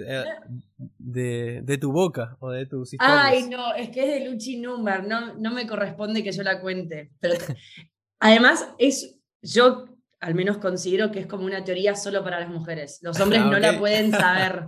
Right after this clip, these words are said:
Speaker 1: <laughs> Bueno, listo,
Speaker 2: Porque,
Speaker 1: no me
Speaker 2: em,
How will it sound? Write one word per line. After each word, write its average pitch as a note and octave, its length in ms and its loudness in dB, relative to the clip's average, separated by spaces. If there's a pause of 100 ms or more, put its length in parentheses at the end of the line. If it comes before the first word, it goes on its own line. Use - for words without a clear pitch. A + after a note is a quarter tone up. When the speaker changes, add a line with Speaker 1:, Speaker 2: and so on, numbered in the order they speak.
Speaker 1:
<laughs> - 300 -14
Bueno, C3 260 -4
listo, B2+ 280 -8
Speaker 2:
Porque, F#3 260 -2
Speaker 1:
no A2+ 80 -12
me B2 100 -18 (500)
Speaker 2:
em, F3+ 1120 0